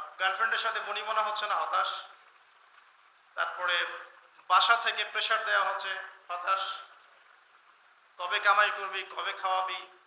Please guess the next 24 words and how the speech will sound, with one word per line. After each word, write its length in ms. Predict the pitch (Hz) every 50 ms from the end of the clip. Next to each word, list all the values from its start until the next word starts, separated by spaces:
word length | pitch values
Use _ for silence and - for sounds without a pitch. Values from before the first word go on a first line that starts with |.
| _ -
হতাশ, 460 | - 156 - 185 185 185 185 - - - -
চাকরি 300 | 202 180 - - 196 214
একটা 220 | 185 185 - 202
ভালো 260 | 180 170 175 185 196
রেজাল্ট 260 | 190 185 202 226 -
হচ্ছে 240 | - 208 - - 208
না, 100 | 190 175
হতাশ। 320 | 165 - - 190 190 190 190 - - - - - -
মানে 120 | 208 202 185
হতাশাই 560 | 175 220 254 - 285 269 277 277 294 294 285 294
কিন্তু 200 | 277 262 240 233
মূল 180 | 220 208 180
কারণ। 280 | 180 175 - - - 127 - - - - - - - - - - _ _ _ - - _ - - - _ _ _ _ _ _ -
ফ্রাস্ট্রেটেড 540 | - - 320 320 311 330 320 294 262 254 254
তারা 240 | 233 202 180 170 160
লাইফটার 380 | 165 - 190 196 - - 208 190
প্রতি, 240 | - - - -
যে 120 | - - -
দূর, 300 | - 220 262 269 - - - - - - _ _ _ _ _ _ -
লাইফে 220 | 190 208 - 247
কিছুই 240 | 247 269 269 294 285
করতে 240 | 240 233 226 214 175
পারতেছে 280 | 170 - - - -
না, 80 | -